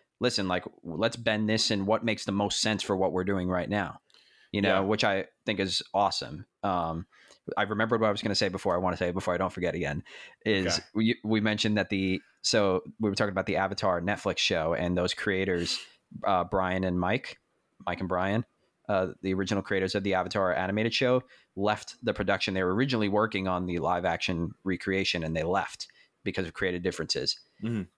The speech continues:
Speaker 1: I think that a big part of cinematic universes is finding that balance of too much control and too little control for the people who created the universe. You find it in Star Wars.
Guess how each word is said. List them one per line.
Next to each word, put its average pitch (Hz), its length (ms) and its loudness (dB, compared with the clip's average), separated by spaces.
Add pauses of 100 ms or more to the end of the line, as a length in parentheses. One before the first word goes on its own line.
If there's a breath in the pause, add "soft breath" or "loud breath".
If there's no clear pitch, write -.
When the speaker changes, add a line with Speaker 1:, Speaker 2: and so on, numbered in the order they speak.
(120)
Speaker 1:
I 104 140 4
think 107 600 -4 (540)
that 98 420 2
a 98 100 -2
big 127 400 0
part 110 300 2
of 101 80 -6
cinematic 104 460 0
universes 110 600 2 (180)
is 92 380 2 (720 soft breath)
finding 110 300 0
that 104 200 0
balance 107 400 0
of 92 340 0 (260)
too 120 200 0
much 117 280 0
control 123 600 2 (220 soft breath)
and 101 120 -2
too 110 140 2
little 104 240 2
control 98 360 2
for 95 100 -6
the 95 80 -2
people 92 340 0
who 95 200 0
created 87 480 -2
the 85 80 -2
universe. 80 560 -2 (300)
You 98 100 0
find 98 300 -2
it 90 100 -4
in 90 80 -2
Star 101 340 4
Wars. 110 540 2